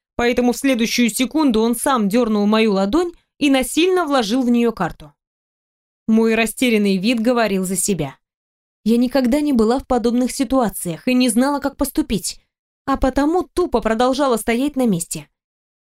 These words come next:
«Иди давай», сдержанно подогнал меня парень – и тут же вкратчиво предостерёг.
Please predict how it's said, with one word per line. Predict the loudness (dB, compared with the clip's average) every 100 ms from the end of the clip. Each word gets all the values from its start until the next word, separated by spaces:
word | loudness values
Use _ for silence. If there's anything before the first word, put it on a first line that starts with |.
| -4
«Иди | -2 2 2
давай», | 2 2 0 -6 -12 _ -8
сдержанно | -2 0 0 2 0
подогнал | 0 0 0 0 0
меня | 0 0
парень – | 0 0 -2 -4 -10 _ _ -6
и | -2
тут | 0 0
же | 0
вкратчиво | 0 -2 -2 -2 -2
предостерёг. | 0 -2 -2 -2 -2 -2 -4 -14